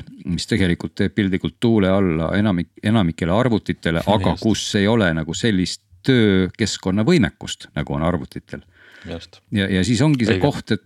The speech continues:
Speaker 1: et noh, me tahame nagu lõpuks siis selle teha siis nagu arvutiks ja nüüd siis muudkui vaikselt teeme seda nagu arvutiks, et mingil hetkel on lihtsalt tõesti küsimus, et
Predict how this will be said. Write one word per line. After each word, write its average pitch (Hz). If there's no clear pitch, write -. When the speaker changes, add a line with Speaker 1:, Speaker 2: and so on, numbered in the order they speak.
Speaker 1:
et -
noh, 117
me 110
tahame 123
nagu 127
lõpuks 127
siis -
selle 127
teha 117
siis 110
nagu 120
arvutiks 143
ja 123
nüüd 127
siis -
muudkui 85
vaikselt 113
teeme 175
seda 92
nagu 95
arvutiks, 107
et 95
mingil 107
hetkel 110
on 107
lihtsalt -
tõesti 113
küsimus, 107
et -